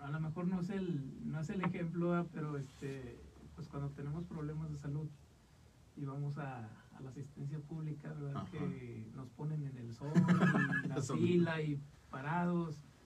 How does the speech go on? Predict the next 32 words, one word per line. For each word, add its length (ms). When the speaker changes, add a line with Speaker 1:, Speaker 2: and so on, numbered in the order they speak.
Speaker 1:
y 100
cuando 380
vas 220
a 60
un 120
lugar 240
particular, 680
te, 100
te, 240
te 180
reciben 420
con 200
una 180
silla 220
de 80
ruedas 300
y 20
una 140
persona 440
sonriente 460
y 60
amable, 340
Speaker 2:
¿Dónde 180
Speaker 1:
¿no? 60
Speaker 2:
te 60
sientes 260
más 140
a 40
gusto? 240
Speaker 1:
Ya 180
desde 180
ahí 380